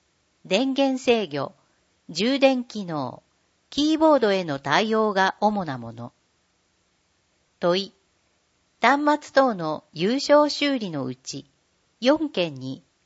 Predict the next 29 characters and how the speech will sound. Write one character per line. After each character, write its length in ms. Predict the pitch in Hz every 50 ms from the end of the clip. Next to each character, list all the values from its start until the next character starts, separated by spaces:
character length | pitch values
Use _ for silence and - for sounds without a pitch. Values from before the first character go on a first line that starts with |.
| _
故 200 | - - 311 320
意 160 | 294 240 185 165
や 180 | 151 139 - -
重 280 | 135 156 180 233 269 240
大 200 | 262 262 269 254
な 140 | 247 247
過 180 | 247 - 185 196
失 260 | - - - - 269 247
が 160 | 262 262 269
あ 40 | 277
っ 60 | 269 -
た 140 | - 165 143
事 200 | 120 127 139 147
案 160 | 156 160 160
と 220 | - - 165 147
は。 180 | 135 120 123 - _ _ _ _ _ _ _ _ _ _ _ _ _ _ _ _ _ _ _ _ _ _ _ _ _ _ _ _ _ _ _
答 360 | - 160 160 - 185 185 180
え。 220 | 180 175 170 - _ _ _ _ _ _ _ _ _ _ _ _ _ _ _ -
遊 280 | 190 202 - 277 277 294
ん 80 | 285 269
で 120 | 269 262
い 120 | 254 240
て 280 | - - 226 226 220 - -
端 440 | 214 226 277 285 285 285 285 285 -
末 100 | 269 247
を 120 | 240 240
踏 160 | - 220 208
ん 140 | 208 202 185
だ。 200 | 190 175 170